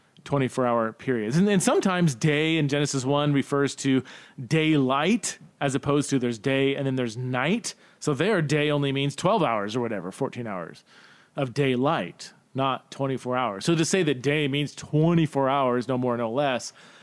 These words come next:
doesn't even make sense of Genesis one and two. There's more flexibility going on here. Okay, but that's, I, I, again, I, I don't wanna say you must believe in old earth either. I'm just saying that, that the text,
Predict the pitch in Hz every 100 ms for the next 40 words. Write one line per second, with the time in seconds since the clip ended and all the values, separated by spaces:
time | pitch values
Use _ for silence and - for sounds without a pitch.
0 | - _ 180 208 208 202 180 151 123 -
1 | _ _ _ - _ - 151 135 - 147
2 | 131 151 120 127 120 117 - 120 107 104
3 | - 156 123 110 117 139 143 139 - 127
4 | - 117 120 117 113 - 117 110 110 117
5 | 117 107 95 92 85 _ - - - -
6 | - - _ _ _ _ _ _ _ _
7 | _ _ _ _ _ _ _ _ - 180
8 | 160 - 180 185 208 190 190 202 175 160
9 | 151 170 175 180 170 147 170 147 135 139
10 | 147 139 139 135 190 156 123 123 175 135
11 | 139 143 - 160 151 139 135 147 147 -
12 | - - 175 190 190 - -